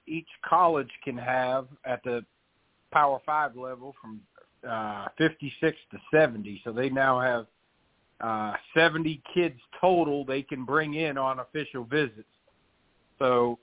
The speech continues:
this is gonna, again, speed up the recruiting calendar even more. You'll see more official visits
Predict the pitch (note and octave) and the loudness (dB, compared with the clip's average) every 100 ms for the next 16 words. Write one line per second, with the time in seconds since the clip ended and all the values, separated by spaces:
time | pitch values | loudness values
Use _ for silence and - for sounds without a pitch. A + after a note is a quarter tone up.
0 | _ - C3 D3 E3 C#3+ E3+ D#3 C#3 - | _ -4 -2 0 -2 2 4 6 2 -4
1 | _ _ _ _ _ _ _ - A#2+ C3+ | _ _ _ _ _ _ _ -16 -10 -4
2 | D3 C3+ A#2 _ _ _ - - E3 D#3 | -2 -2 -6 _ _ _ -20 -6 -2 4
3 | D#3 - C3 C#3 - - D#3+ D3+ B2 D3+ | 2 2 -8 -8 -8 -6 -6 -6 -4 0
4 | C#3+ C#3 C3+ C3+ C3+ A#2+ A#2+ C#3 D#3+ D#3+ | 0 0 -4 -6 -6 -8 -8 -4 0 2
5 | D#3 C#3+ C3 - C#3 C3+ B2+ C#3+ C#3+ C#3+ | 2 0 -10 -12 -10 -8 -4 -2 2 4
6 | C3+ C3 _ _ _ A#2 A#2+ - E3 - | 4 0 _ _ _ -6 -4 2 2 4
7 | D#3+ B2+ D#3 C#3+ D3+ | 0 4 2 2 -4